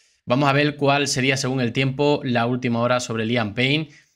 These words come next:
Y es que el fallecimiento de Liam Payne, como sabéis, sigue siendo una de las noticias más tristes en el mundo de la música. Tenéis también, eh, la reacción de J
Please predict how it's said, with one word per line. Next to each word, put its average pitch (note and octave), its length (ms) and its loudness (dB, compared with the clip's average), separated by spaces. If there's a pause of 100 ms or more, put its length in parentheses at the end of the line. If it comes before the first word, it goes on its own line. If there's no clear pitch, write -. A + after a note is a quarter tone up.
(140)
Y B2 100 -2
es B2 60 -2
que D3 80 -2
el D3 60 0
fallecimiento D3+ 640 0
de C#3+ 80 2
Liam C#3 220 0
Payne, C#3+ 160 0
como C3 200 -4
sabéis, C3+ 220 0
sigue C#3 180 0
siendo D3 340 0
una D3+ 220 0
de D#3 80 2
las C#3+ 100 0
noticias B2+ 440 -2
más B2 180 -2
tristes D#3 260 -4
en C#3 80 -2
el A#2+ 100 -2
mundo D3 240 -2
de A#2+ 60 -2
la A2 80 0
música. E3+ 500 -2 (320)
Tenéis A#2+ 240 -2
también, C#3 520 0
eh, A#2 520 2
la A#2+ 120 2
reacción B2+ 360 0
de B2 80 0
J A#2+ 120 0